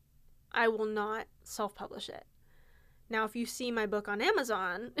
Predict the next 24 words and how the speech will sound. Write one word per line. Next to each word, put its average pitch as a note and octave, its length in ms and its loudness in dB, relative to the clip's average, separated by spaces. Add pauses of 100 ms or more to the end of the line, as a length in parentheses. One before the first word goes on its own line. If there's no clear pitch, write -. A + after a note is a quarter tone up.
(120)
<laughs> - 240 6
you C4 160 0
never A#3+ 300 4
heard G#4 320 8
this, E3+ 400 -4 (600)
but B3 440 8 (360)
at B3 220 2
this D#4+ 220 -2
moment, G#3+ 640 -2 (500)
I A#3 720 6
want A#3 420 2
to B3 200 -4
pursue A3 460 -2
this G#3 180 -2
particular G#3 500 -6
path. - 380 -10 (840)
I A3 340 2
am G#3+ 440 -2
very G#3+ 260 0
tenacious, G#3 800 -4
I G#3+ 100 -2
am G#3 120 -2
very G3+ 200 0
determined, G3+ 800 -8